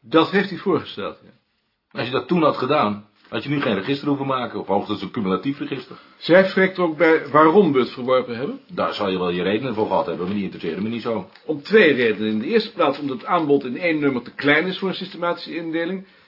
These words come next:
Speaker 1: En in de tweede plaats omdat we geen systematiek hebben...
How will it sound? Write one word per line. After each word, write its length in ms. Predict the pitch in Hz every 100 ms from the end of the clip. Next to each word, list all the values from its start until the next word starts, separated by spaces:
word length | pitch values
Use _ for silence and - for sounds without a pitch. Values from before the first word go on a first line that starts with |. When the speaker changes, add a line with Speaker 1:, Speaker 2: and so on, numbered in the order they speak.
| _
Speaker 1:
En 180 | 151 147
in 100 | 139
de 140 | 110
tweede 320 | - 147 175
plaats 320 | 185 175 175 - - _
omdat 320 | 151 160 151
we 60 |
geen 160 | 156 156
systematiek 600 | 160 151 143 139 175 143
hebben... 340 | - 214 113